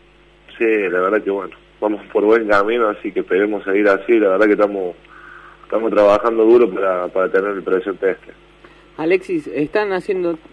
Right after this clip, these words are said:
Speaker 2: un buen arranque en la liga. ¿Crees que ya están mostrando su mejor básquet o todavía les falta un poco más por un tema de rodaje?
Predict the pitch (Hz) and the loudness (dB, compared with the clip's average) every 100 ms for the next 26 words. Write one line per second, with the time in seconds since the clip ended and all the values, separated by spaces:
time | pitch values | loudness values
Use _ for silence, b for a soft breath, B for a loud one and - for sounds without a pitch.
0 | - 156 160 165 165 160 156 135 135 131 | -10 -4 0 0 0 0 0 -2 -4 -2
1 | 127 127 123 113 b b b b - 180 | -2 -2 -2 -4 b b b b 0 2
2 | 247 - 170 175 165 165 156 147 170 180 | 2 -2 -2 -4 -2 -2 -2 -4 -4 -2
3 | 160 156 139 131 127 135 175 160 180 247 | -2 0 0 0 -4 -4 0 0 0 -2
4 | 233 196 151 147 147 143 151 160 139 135 | -4 -4 -4 -2 -2 2 2 2 0 -2
5 | 151 139 135 127 127 123 135 147 135 123 | -2 -2 -4 -6 -6 -4 -4 -4 -4 -6
6 | 123 127 123 113 113 110 - 98 | -6 -6 -4 -4 -4 -4 -8 -14